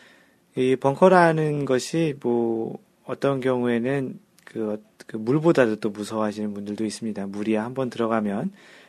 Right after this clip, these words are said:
그 다음에 그 해저드 룰에 따라서 어느, 어느 위치에 이제 드롭을 하고 플레이를 하면 되지만, 벙커 같은 경우는 물론 이제 아주 초보자 같은 경우는 벙커에서 잘 못 나오면 간혹 그 공을 직접 이렇게 꺼내서 그냥 밖에서 치기도 하는데, 원래 룰에는 그러면 당연히 안 되는 거죠.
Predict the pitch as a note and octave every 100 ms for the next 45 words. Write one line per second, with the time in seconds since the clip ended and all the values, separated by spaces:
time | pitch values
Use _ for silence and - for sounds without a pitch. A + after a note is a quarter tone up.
0 | _ - A#2 G#2 G#2 G#2 G#2+ G#2+ - G2
1 | F#2+ G2+ D3+ F#3 D#3+ B2 G#2+ G#2 G#2 C#3
2 | C3+ - G2+ C3+ - - - - - A2+
3 | G#2+ G#2+ A2+ A#2+ G#2 - A2 G#2 G#2 A2
4 | A2+ G#2 A2 B2+ D3+ B2 A2+ C3+ B2 A#2+
5 | B2+ A2+ G2 G#2 A#2+ B2+ - - - -
6 | _ - A#2+ C#3+ D3 C#3 C#3 B2+ A#2 G2+
7 | C3 D#3+ C3+ D#3 E3 B2 A#2+ G#2+ A2+ C#3+
8 | D3 D3 C3 - A#2 A#2+ A2+ C3 B2+ B2+
9 | A#2 C3 D3 A#2+ G#2 B2+ G#3 - - -
10 | - - G#2+ A2+ A#2+ A#2 A2+ A2 A2 B2
11 | - G2+ - A2 G2 F#2+ G2+ - D#3 E3+
12 | D3+ G2 G2+ E3+ D#3+ - - - - G2
13 | - - C#3+ C3 C3 A#2 F#2+ G2 G2 G2+
14 | G2 A2+ A2 G2 G#2+ G2 F#2+ F#2 F2+ F2+
15 | G2 G#2 G2 A#2+ A2+ F#2+ F2+ -